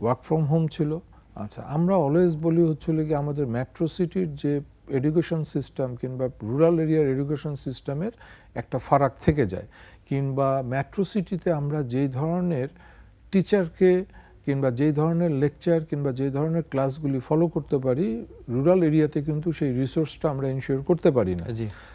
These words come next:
Speaker 1: তার মানে যদি আমি এইভাবে চিন্তা করি, রুরাল এরিয়ার একটি ছেলে কিংবা মেয়ে যদি একটা নামকরা স্কুলের টিচারের, শিক্ষকের কোনো লেকচার ফলো করতে চায়,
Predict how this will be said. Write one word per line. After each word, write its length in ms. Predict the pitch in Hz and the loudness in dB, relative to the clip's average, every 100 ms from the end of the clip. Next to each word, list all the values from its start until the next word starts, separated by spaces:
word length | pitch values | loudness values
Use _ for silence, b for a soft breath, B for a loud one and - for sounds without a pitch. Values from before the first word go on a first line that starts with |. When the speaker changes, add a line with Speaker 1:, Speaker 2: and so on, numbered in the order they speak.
| B | B
Speaker 1:
তার 160 | - 196 | 4 6
মানে 220 | 208 214 | 8 6
যদি 200 | 185 180 | 6 6
আমি 160 | 190 175 | 6 8
এইভাবে 300 | 160 170 180 | 8 8 6
চিন্তা 340 | 196 180 165 | 6 6 6
করি, 300 | 143 147 139 | 6 4 4
রুরাল 400 | 120 127 165 190 | 4 4 4 6
এরিয়ার 420 | 180 165 165 151 | 6 8 8 8
একটি 320 | 135 123 - 139 | 6 2 0 -2
ছেলে 360 | - 160 165 | 4 6 6
কিংবা 320 | 143 151 143 | 4 0 2
মেয়ে 300 | 139 143 156 | 2 4 2
যদি 220 | 127 131 139 | 2 0 0
একটা 200 | - 143 | 0 -2
নামকরা 600 | 120 131 139 160 165 147 | 0 -2 -2 0 2 0
স্কুলের 440 | - 147 143 147 165 - - | -2 0 2 0 -2 -16 -4
টিচারের, 400 | 185 160 156 131 | -2 2 2 2
শিক্ষকের 560 | 120 170 - 151 127 113 B B B - | -2 -2 0 0 2 0 B B B -4
কোনো 300 | 147 143 139 | 0 2 2
লেকচার 440 | 127 139 147 - 180 | 4 4 4 0 2
ফলো 280 | - 165 | 6 6
করতে 340 | 147 131 - 113 | 4 0 0 -2
চায়, 260 | - 151 | 0 -2